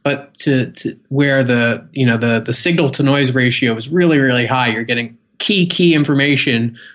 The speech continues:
with, without a lot of distraction. So as a manager and executive, you can log in, you get,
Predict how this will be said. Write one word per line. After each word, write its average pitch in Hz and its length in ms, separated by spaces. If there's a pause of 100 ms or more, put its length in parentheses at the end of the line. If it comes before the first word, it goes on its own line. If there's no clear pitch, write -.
with, 135 260
without 139 320
a 135 60
lot 127 200
of 117 60
distraction. 113 680
So 117 480 (260)
as 127 120
a 123 40
manager 135 460
and 123 100
executive, 123 520
you 120 100
can 117 200
log 127 260
in, 123 240
you 113 80
get, 117 260